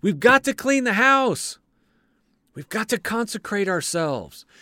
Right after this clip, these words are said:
We've got to return. Return. Teshuvah. We've got to. I will continue to cry that out until my dying breath, starting with myself.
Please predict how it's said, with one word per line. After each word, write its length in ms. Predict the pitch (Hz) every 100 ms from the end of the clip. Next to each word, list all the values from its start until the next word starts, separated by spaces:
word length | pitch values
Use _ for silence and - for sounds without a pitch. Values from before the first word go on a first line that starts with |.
| -
We've 140 | - 175
got 220 | 214 214
to 180 | 220 175
return. 1000 | 170 190 - 208 240 262 233 156 98 71 _ _ _ _
Return. 840 | 139 240 254 - 254 233 170 107 71 _ _
Teshuvah. 920 | 226 233 240 208 165 202 190 143 90 - _ _ _ _ _ _ _ _ 127
We've 140 | - -
got 300 | 202 226 220
to. 360 | - 156 85 - _ _ _ _ _ _ _ _ _ _ 120
I 80 |
will 100 | 170
continue 520 | 175 202 - 202 240 254
to 100 | 240
cry 320 | - 196 180
that 220 | 160 135
out 240 | 123 98
until 400 | 113 110 196 208
my 160 | 175 165
dying 400 | 143 180 214 208
breath, 520 | 220 247 156 - - _ _ _ _ _ _ _ _ _ _
starting 480 | - - 226 247 240
with 180 | 190 170
myself. 720 | 156 139 - 139 95 -